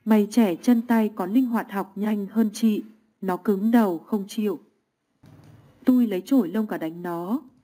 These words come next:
nó la làng, 'Bướng người ta, bà, rượu dữ bà đánh tôi.' Lúc đó, tuổi trẻ còn ham chơi, Vũ Linh đâu biết người chị ép uổng là để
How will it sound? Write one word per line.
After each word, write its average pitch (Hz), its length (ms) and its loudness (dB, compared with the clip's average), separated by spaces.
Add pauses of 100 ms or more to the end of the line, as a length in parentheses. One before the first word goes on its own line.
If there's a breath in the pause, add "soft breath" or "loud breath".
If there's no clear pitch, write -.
(120)
nó 208 100 -2
la 226 200 4
làng, 185 260 -2 (460)
'Bướng 185 200 -2
người 247 180 4
ta, 220 240 0 (220)
bà, 175 340 -2 (380)
rượu 180 260 0
dữ 208 280 0
bà 226 100 2
đánh 160 320 -2
tôi.' 247 260 6 (540)
Lúc 262 280 0
đó, 170 340 -4 (260)
tuổi 202 280 4
trẻ 175 300 -2
còn 175 280 -8
ham 240 260 0
chơi, 226 300 4 (300)
Vũ 190 140 -2
Linh 233 300 4
đâu 208 240 -2
biết 285 280 0
người 175 140 -2
chị - 300 -6
ép 320 280 -2
uổng 170 220 -2 (120)
là 160 240 -6
để 170 180 0